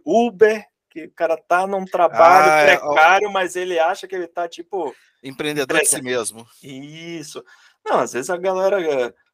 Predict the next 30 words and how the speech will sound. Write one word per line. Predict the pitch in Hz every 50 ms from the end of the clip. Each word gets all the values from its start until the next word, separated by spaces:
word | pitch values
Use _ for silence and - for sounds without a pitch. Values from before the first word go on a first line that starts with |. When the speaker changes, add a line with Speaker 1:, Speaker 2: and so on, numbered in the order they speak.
| _ -
Speaker 1:
os | -
cara | - - 143 143 139
cria, | - - - 135 135 131 131 127
tem | 127 139 135
uma | 131 131
galera | 127 123 127 131 143 156
que | 151 - 170 160 151 135 120 113 - _ _ _ _ _ _
faz | - 143 131 135
umas | 143 135 -
coisas | - 139 135 143 135
meio | 135 135 139 135
megalomaníaca, | 135 139 135 131 139 135 139 139 139 131 127 135 139 160 - 175
mas | 170 165 160 -
quando | 180 170 156
ele | 160 160
continua | - 160 147 - 151 147 156 165
sendo | - - 175 170 175
um, | 175 170 160 143 135 131 131 127 120 104 113 123
um, | 123 123
entre | 123 120 - 120 120
aspas, | 113 117 - - 120 113 -
um | 127 123 117
fudido, | - - 151 139 139 131 135 139 127 120
que | -
é | 120
tipo, | - - - 135 147
o | - _ _ _ _ _ _ _ _ -
cara | 123 120 123 120 113 - - -
aluga | 123 120 110 117 117 123 143 156 160 151 143 147 135 131 127 123 120 113 110 - _ _ _ _
um | - 131 117